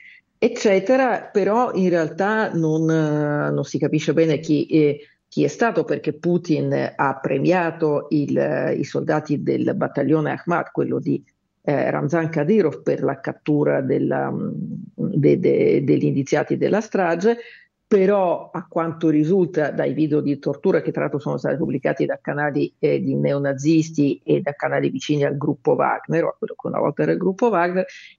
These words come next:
e nel, in questi video si vend-, si vedono anche della,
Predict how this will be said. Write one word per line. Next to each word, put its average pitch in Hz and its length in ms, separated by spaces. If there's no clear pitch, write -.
e 185 300
nel, 160 480
in 175 100
questi 160 320
video 170 300
si 170 160
vend-, 143 320
si 156 180
vedono 151 360
anche 147 460
della, 139 480